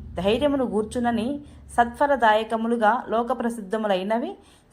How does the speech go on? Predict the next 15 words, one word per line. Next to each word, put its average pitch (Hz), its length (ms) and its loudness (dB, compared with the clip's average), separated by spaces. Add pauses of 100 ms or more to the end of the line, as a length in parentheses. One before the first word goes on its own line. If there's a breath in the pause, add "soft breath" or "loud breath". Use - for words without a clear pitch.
శ్రీరాముడి 269 540 2
ఆగమనమును 233 840 0 (120)
సూచించు 226 760 -6 (380 loud breath)
లోగడ 247 520 4
కనపడిన 214 560 0
పెక్కు 208 360 -4
శుభ 226 240 -4
శకునములు 233 640 0
మరలా 208 440 0
గోచరించసాగెను. 185 1200 -2 (420 soft breath)
వాల్మీకి 214 520 0
మహర్షి 202 360 -4
విరచితమై 208 640 -4 (360 loud breath)
ఆది 220 260 4
కావ్యమైన 214 760 0